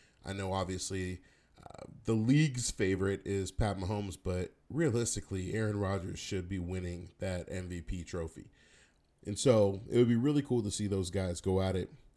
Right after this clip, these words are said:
uh, to see the Bills, the Packers go at it, the old versus the young, the California boys go at it. But we'll see what happens. We'll see what, what goes down. Now, as we look around the league, there have been a lot of changes, a lot of things that have gone on. Uh, one of the things that I'm gonna touch on real quick is the Raiders have,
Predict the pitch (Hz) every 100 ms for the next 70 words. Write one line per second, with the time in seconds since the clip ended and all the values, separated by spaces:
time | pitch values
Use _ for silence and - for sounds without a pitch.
0 | - 90 87 - - 95 85 95 92 87
1 | 82 92 87 95 92 95 92 90 87 85
2 | 92 87 92 87 92 101 104 95 87 90
3 | 85 107 110 101 95 98 95 90 101 104
4 | 104 98 - - - _ _ _ _ _
5 | _ _ 170 - 151 147 180 160 147 151
6 | 95 104 92 - 113 110 104 - 110 113
7 | 104 95 101 101 90 - - _ _ _
8 | - - _ _ _ _ _ - 147 143
9 | 123 131 160 175 170 143 113 104 147 127
10 | 117 98 117 107 98 98 104 110 113 131
11 | 120 104 87 78 107 139 170 165 139 120
12 | 113 117 113 113 92 - _ - - _
13 | 95 98 120 165 254 233 - 147 139 113
14 | 110 110 104 - 98 113 101 104 107 104
15 | 107 117 104 85 101 98 107 110 113